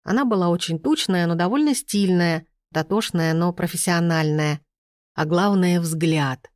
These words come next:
Когда она смотрела на Беллу, то и казалось, что женщина знает о ней всё,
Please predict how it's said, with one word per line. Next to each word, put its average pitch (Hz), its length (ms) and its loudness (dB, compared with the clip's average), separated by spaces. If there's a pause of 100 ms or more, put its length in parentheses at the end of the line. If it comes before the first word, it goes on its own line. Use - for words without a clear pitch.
(140)
Когда 151 340 -2
она 151 140 0
смотрела 151 500 0
на 151 180 0
Беллу, 185 400 0
то 165 140 -4
и 165 80 2
казалось, 170 540 -2
что - 240 -2
женщина 160 500 -2
знает 160 380 -2
о 147 80 0
ней 160 200 0
всё, 151 560 -2